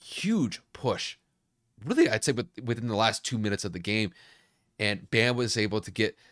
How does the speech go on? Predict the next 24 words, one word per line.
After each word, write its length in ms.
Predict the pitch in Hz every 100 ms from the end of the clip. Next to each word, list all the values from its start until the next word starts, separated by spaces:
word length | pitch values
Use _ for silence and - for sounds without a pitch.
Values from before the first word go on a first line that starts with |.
| _
some 220 | - 95
crucial 480 | - - 127 123 127
free 260 | - 110 110
throws 380 | 110 104 - -
to 80 | -
get 140 | 110 101
it 80 |
back 180 | 110 110
to 140 | - 104
a 20 |
five-point 500 | - 101 95 107 95
game. 200 | 101 95 -
Granted, 340 | 107 104 92
Denver 240 | 113 107
was 180 | 95 104
able 180 | 98 90
to 40 |
get 160 | 92 95
it 80 | 90
back 200 | 95 87
to 120 | 90
a 60 | 87
three-point 580 | - 139 139 - 104
game. 260 | - 101 98